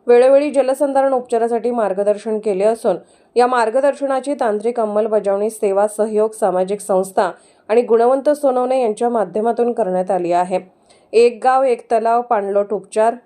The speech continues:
रिचार्ज शाफ्ट असे अनेक प्रयोग या ठिकाणी यशस्वी पद्धतीने केले गेले आहेत. तसेच भूजल अभियान अंतर्गत ब्राह्मण शेवगे शिवाराचा आदर्श भूजल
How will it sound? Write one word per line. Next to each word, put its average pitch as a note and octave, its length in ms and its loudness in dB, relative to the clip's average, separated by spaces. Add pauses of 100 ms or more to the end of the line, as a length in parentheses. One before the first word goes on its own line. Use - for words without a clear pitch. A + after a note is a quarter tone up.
(140)
रिचार्ज A3 420 0
शाफ्ट A#3+ 400 0
असे G#3 340 -4
अनेक A3+ 360 -2
प्रयोग G3 400 0
या F#3+ 180 -2
ठिकाणी G#3 500 0
यशस्वी A#3+ 400 -4
पद्धतीने A3+ 580 -2
केले G#3 280 0
गेले E3 220 -2
आहेत. E3+ 300 -2 (520)
तसेच G#3 360 2 (300)
भूजल B3+ 380 2
अभियान B3+ 360 -2
अंतर्गत A3 420 -4
ब्राह्मण G3+ 500 -2
शेवगे A#3 360 0
शिवाराचा G#3 540 0
आदर्श G#3+ 520 0
भूजल G#3 440 0